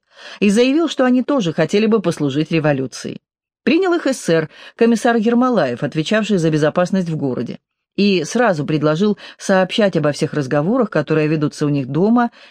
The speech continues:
и в домах, в которых они бывают. Весь класс, и тоже во главе со Станским, с возмущением это отверг, и комиссар, убедившись,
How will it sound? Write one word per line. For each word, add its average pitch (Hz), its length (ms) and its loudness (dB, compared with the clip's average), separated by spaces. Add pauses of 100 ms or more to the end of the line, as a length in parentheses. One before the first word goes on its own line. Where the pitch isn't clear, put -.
и 277 140 0
в 262 80 0
домах, 196 480 0
в - 80 -20
которых 156 460 -2
они 147 240 0
бывают. 131 480 -4 (440)
Весь 165 240 0
класс, 190 420 0
и - 140 -2
тоже 175 380 -2
во 151 100 0
главе 151 280 0
со 147 160 -2
Станским, 185 540 -2 (240)
с - 80 -12
возмущением 214 680 2
это 143 220 0
отверг, 180 460 -2 (320)
и 269 100 -2
комиссар, 226 600 2
убедившись, 220 680 0